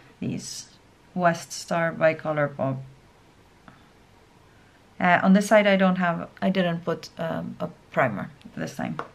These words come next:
And this is from the thirty-five M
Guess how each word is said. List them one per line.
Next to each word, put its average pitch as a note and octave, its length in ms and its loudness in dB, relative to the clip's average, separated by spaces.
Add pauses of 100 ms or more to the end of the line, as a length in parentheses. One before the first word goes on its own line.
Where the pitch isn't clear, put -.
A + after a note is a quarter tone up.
(1600)
And E3+ 340 0
this E3+ 200 -8
is F3+ 80 -10
from E3 220 -2
the D#3+ 100 -2
thirty-five - 480 -6
M - 240 -6